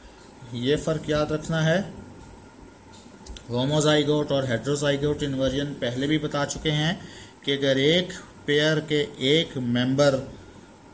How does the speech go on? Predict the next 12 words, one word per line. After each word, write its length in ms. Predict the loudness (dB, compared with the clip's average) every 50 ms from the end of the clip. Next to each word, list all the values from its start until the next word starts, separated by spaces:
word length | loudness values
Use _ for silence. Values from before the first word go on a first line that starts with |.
| -20 -20 -20 -20 -12 -8
की 100 | -4 -4
शक्ल 480 | 0 0 0 2 2 2 2 2 0 -4 -8 -12 -18 -20 -10 -8 -8
अपने 360 | -6 -4 -2 -2 0 0 0 0 0 -2 -4 -8 -12 -8
दूसरे 460 | -6 -4 -2 0 0 2 2 2 0 0 2 2
pair 260 | 2 4 4 4 4
से 180 | 2 2 2 2
मुख्तलिफ 480 | 2 0 -2 -2 -2 -2 -2 -2 0 -2
है 100 | -4 -4 -6 -10 -16 -20 -20 -20 -20 -20 -20 -20 -12 -6
तो 60 | -2
वो 100 | -2 0
heterozygote 760 | 0 0 -2 -2 -2 0 2 2 2 2 2 0 0 0 0
है, 120 | -2 -4